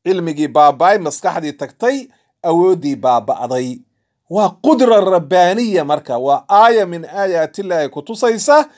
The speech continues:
anna Allaha calaa kulli shayin qadiir. Wax walba inuu awoodo. Aayadda kale oo shiikhu daliishaday waxay tahay,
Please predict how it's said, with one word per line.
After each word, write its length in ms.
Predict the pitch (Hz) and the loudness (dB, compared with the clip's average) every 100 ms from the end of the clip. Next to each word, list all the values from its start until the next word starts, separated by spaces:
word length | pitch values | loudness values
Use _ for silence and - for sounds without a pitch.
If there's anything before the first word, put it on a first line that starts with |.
| _ _ - | _ _ -4
anna 200 | 220 220 | -2 2
Allaha 300 | 202 185 170 | 4 4 4
calaa 180 | 170 156 | 2 0
kulli 200 | 151 135 | -6 -14
shayin 280 | 139 131 120 | -14 -16 -12
qadiir. 360 | 139 240 214 - _ _ _ | -12 -10 -14 -16 _ _ _
Wax 120 | 254 240 | 2 2
walba 180 | 185 170 | 2 -2
inuu 200 | 156 131 | -4 -6
awoodo. 480 | 117 110 104 131 117 - _ _ _ _ _ _ _ _ _ _ _ _ - | -8 -8 -6 -4 -6 -10 _ _ _ _ _ _ _ _ _ _ _ _ 0
Aayadda 500 | 208 226 269 254 247 | 4 6 4 4 0
kale 200 | 254 240 | 0 2
oo 120 | 202 | 0
shiikhu 280 | 175 220 196 | -2 -8 -8
daliishaday 480 | 175 185 170 196 180 | -4 -4 -4 -4 0
waxay 300 | 202 190 160 | 0 0 -4
tahay, 420 | - 160 170 190 | -2 0 4 2